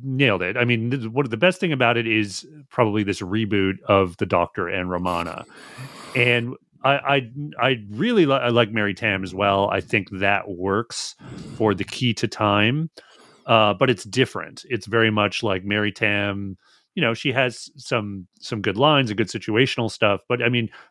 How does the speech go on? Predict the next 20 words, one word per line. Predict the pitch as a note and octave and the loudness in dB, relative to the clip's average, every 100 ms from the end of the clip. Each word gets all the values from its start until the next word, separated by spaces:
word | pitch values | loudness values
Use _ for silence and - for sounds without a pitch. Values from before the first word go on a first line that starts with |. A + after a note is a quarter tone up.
| _ | _
the | B2 | -6
point | - F#3 D#3+ | 0 2 2
of | A2 A2 _ _ - - | 0 -4 _ _ -14 -2
a | A#2 | 2
Romana | B2 A#2 A2+ A2 | 4 4 2 2
one | G2 A2+ G#2+ F#2+ F#2 F#2+ - | 2 2 2 0 -6 -10 -6
is | G#2 - | -6 -6
to | - | -12
show, | - B2 G#2+ G2+ F#2+ | -6 0 2 2 0
contrast | - A2 G#2+ G2+ | 0 2 2 0
the | G#2 | 0
Doctor's | F#2+ G2 - G#2 F#2+ - | 2 2 2 0 0 -4
experience | G#2+ - - G#2+ G2 F#2 - | -8 -4 0 2 4 0 -2
and | F2+ | -8
street | - G#2+ G2 | -6 -4 -4
smarts | - F#2+ F2 | -4 -4 -4
with | E2+ | -6
her | F#2 | -8
book | E2+ G2 - | -4 -4 -4
smarts, | - - - - | -12 -16 -14 -16